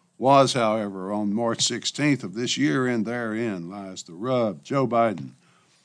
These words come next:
was a braggart and a blowhard long before he became president of the United States. For evidence of that, I will reference and submit his corn pop story, whereby he was supposed to have bested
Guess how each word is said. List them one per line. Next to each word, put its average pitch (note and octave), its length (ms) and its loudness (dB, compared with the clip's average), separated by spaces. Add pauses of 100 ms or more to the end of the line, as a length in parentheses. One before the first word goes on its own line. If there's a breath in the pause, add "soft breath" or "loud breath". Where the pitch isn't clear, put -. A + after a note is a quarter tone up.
(260 soft breath)
was G#2 260 -6
a G2 60 -6
braggart B2 520 2
and B2+ 140 2
a A2+ 60 2
blowhard A2+ 600 2
long B2 240 4
before G#2 380 -4
he F#2 40 -2
became F2+ 440 -6
president G2 500 -6
of E2+ 100 -12
the F2+ 60 -10
United G2+ 420 -8
States. A#2+ 380 -4
For A2+ 220 -6
evidence A2+ 480 0
of F#2+ 140 -8
that, C3 340 0 (960 soft breath)
I C#3 180 4
will C#3 260 6
reference B2+ 600 4
and A2+ 260 -2
submit A#2+ 480 0
his A#2+ 240 -2
corn D3 360 6
pop B2+ 280 2
story, G#2 480 -2
whereby A2 540 0
he A2 160 0
was G2 180 -4
supposed G#2+ 380 -8
to G2 120 -6
have F2 240 -10
bested G#2+ 460 -10